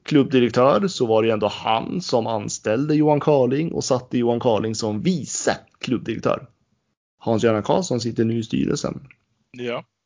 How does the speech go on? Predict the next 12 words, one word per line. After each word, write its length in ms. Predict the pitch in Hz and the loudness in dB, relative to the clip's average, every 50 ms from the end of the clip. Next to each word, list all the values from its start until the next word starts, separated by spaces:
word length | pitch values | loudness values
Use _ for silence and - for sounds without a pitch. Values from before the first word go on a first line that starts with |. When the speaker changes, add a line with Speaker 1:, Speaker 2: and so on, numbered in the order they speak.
| _ _ _ _ _ _ _ _ _ _ - 123 | _ _ _ _ _ _ _ _ _ _ -16 -14
Speaker 1:
Brynäs 560 | 113 110 - - 117 135 156 147 117 107 - | -8 -6 0 2 2 4 4 2 2 0 2
behöver 300 | - 107 117 131 - - | 4 4 4 4 2 0
en 80 | 107 | -2
klubbdirektör. 580 | 104 - - 175 - - - 131 - - - - - _ _ _ _ _ _ _ _ _ _ _ _ _ _ _ _ _ | -2 -2 -2 0 0 0 0 0 -2 -2 -4 -4 -12 _ _ _ _ _ _ _ _ _ _ _ _ _ _ _ _ _
Skulle 480 | - - - - - 175 165 127 139 185 | -12 -10 -10 2 6 6 8 8 8 6
inte 220 | 175 - - 131 | 6 6 4 2
Johan 240 | 123 120 113 113 113 | 4 4 4 2 0
Carling 480 | - - 127 107 101 120 123 120 117 - | 0 0 0 0 0 -4 -8 -8 -10 -10
kunna 260 | - 123 117 113 113 | -10 -10 -10 -10 -8
vara 240 | - - 58 - - | -8 -8 -8 -8 -10
en 60 | - | -10
klubbdirektör 580 | - 123 117 117 - - - - - - - | -10 -10 -8 -8 -10 -10 -8 -8 -8 -8 -10